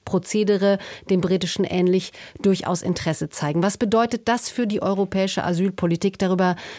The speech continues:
möchte ich jetzt mit dem Migrationsforscher Gerald Knaus sprechen, der unter anderem auch das E-U-Türkei-Flüchtlingsabkommen aus dem Jahr zweitausendsechzehn mitentworfen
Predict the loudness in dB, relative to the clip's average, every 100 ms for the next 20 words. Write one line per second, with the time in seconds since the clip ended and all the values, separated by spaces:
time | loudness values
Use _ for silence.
0 | 0 0 2 0 0 0 -2 2 2 2
1 | 0 -2 0 -2 -2 -2 -2 0 -2 0
2 | 0 0 -2 -2 0 2 0 -2 -2 -2
3 | 0 0 -2 -10 -14 -4 0 2 2 0
4 | 0 2 4 2 2 2 0 0 -2 -2
5 | -2 -2 -2 -2 -2 -2 -4 -2 -2 -2
6 | -2 -2 0 -2 0 -2 -2 -4 -6 -2
7 | 0 2 0 0 2 2 0 -2 -2 -2
8 | -2 0 0 -2 -2 0 2 4 2 2
9 | 0 0 0 0 2 0